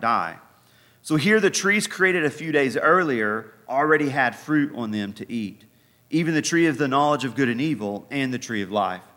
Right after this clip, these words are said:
So when God created the vegetation, when God created the trees, he didn't create it with potential to happen. He didn't plant seeds,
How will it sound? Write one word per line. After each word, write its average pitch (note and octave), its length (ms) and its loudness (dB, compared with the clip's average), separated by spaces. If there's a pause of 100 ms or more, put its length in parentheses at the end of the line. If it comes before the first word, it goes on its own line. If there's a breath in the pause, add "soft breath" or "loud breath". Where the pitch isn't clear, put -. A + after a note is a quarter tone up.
(400 soft breath)
So - 160 2
when C#3+ 200 2
God F3+ 280 6
created F3 380 0
the C#3+ 80 0
vegetation, C#3+ 800 -2
when B2+ 140 -6
God C#3 340 4
created B2+ 320 -4
the A2 80 -8
trees, G#2 580 -4 (320 soft breath)
he B2+ 120 -4
didn't D#3 260 -2
create D3+ 280 -2
it D3 120 -2
with B2 200 -10
potential D#3 540 -6
to G#2+ 140 -8
happen. G2 340 -6
He A#2+ 160 -4
didn't D3 280 -6
plant D#3 280 -4
seeds, F#2+ 460 -8